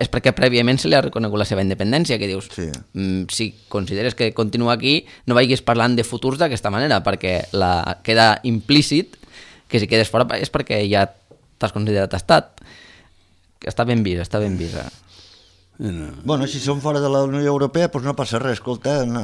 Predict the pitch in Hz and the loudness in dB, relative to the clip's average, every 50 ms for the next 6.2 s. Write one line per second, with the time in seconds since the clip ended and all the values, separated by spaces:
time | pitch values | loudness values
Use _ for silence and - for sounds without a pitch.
0 | 117 120 113 117 117 104 - - 127 127 123 110 - 123 131 131 120 127 113 131 | -4 -4 -4 -4 -4 -4 -2 -2 -2 -2 -4 -8 -8 -8 -8 -6 -6 -4 -4 -4
1 | 120 120 113 104 123 131 127 127 135 135 139 135 135 127 131 127 123 123 131 143 | -4 -4 -4 -2 -2 0 4 4 4 4 4 4 2 2 2 2 2 2 4 4
2 | 143 139 139 127 - 131 123 139 143 - - 139 135 131 123 131 123 123 131 123 | 2 2 0 -2 -2 0 0 0 0 0 -2 -4 -4 -4 -2 -2 -2 -4 -4 -6
3 | - _ - 165 156 151 151 127 160 175 143 117 127 143 - 156 151 156 147 131 | -10 _ -6 -6 -4 -4 -4 -4 -4 -4 -6 -6 -8 -6 -4 -2 -2 -2 -2 -2
4 | 135 131 131 127 123 117 120 123 117 117 113 110 - 120 113 110 113 113 110 107 | -4 -6 -6 -4 -4 -2 -2 -2 -2 -4 -4 -4 -2 -2 -2 -2 -4 -8 -8 -8
5 | 101 - 107 92 95 92 87 - 90 80 82 80 73 82 80 80 78 78 78 82 | -8 -8 -6 -6 -6 -6 -6 -4 -4 -4 -4 -4 -6 -6 -6 -6 -6 -6 -6 -6
6 | 82 78 76 80 | -8 -8 -8 -10